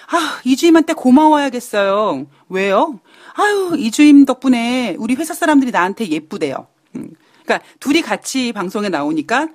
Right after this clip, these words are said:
내가 못생겼으니까 자기가 더 예뻐 보인다. 그래서 "아, 네, 그러세요. 어머, 좋으시겠다"라고 하면 되는데 또 그거를 제가 못 참고, "아이, 뭐, 제가 언제 뭐, 뭐, 얼굴로 방송합니까? 주둥이로 방송하지?"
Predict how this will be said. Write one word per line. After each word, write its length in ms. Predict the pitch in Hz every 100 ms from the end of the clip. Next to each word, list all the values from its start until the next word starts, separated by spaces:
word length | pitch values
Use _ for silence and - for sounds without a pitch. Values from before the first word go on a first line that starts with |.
| -
내가 200 | 170 190
못생겼으니까 840 | 160 - 220 190 170 160 143 214
자기가 420 | 233 165 175 185
더 100 | 175 165
예뻐 260 | 147 247
보인다. 580 | 208 160 131 165 151 - _ _ _ _ _ _ _ _ _
그래서 420 | - 330 330 - _ _ -
"아, 220 | 196 254
네, 140 | 226
그러세요. 560 | 233 - 226 233 233 247
어머, 320 | - 339 403
좋으시겠다"라고 840 | - 262 285 320 311 311 285 269 285
하면 200 | 302 285
되는데 680 | 208 202 180 220 156 113 _ _ _ -
또 100 | 440
그거를 280 | 320 359 311
제가 140 | 302
못 120 | 220
참고, 640 | - 233 202 165 165 147 127
"아이, 200 | - 294
뭐, 140 | 254
제가 260 | 226 220 208
언제 280 | 180 175 190
뭐, 260 | 175 156 156 - - _
뭐, 280 | - 165 151 - _
얼굴로 480 | 165 170 220 254 226
방송합니까? 640 | 185 175 190 170 147 254
주둥이로 400 | 302 220 247 214
방송하지?" 680 | 202 165 165 170 147 294